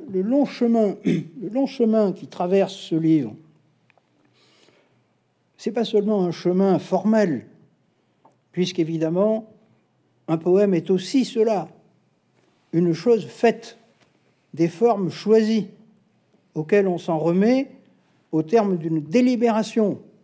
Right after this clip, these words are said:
assumée et qui porte sur les conditions de possibilité formelle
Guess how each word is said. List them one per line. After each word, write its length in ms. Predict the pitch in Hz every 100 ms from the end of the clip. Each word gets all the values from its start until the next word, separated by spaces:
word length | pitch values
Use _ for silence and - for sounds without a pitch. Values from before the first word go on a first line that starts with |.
| _
assumée 640 | 196 190 233 226 226 190 - - _ _ _ _
et 80 | 143
qui 140 | 139 156
porte 420 | 202 220 220 165
sur 380 | - 220 247 233 - _ _ _ _ _ _ _ _
les 180 | 143 147
conditions 640 | 147 254 208 185 - 254 240
de 80 | 180
possibilité 800 | 208 214 220 175 170 170 220 190
formelle 720 | - 247 226 233 214 151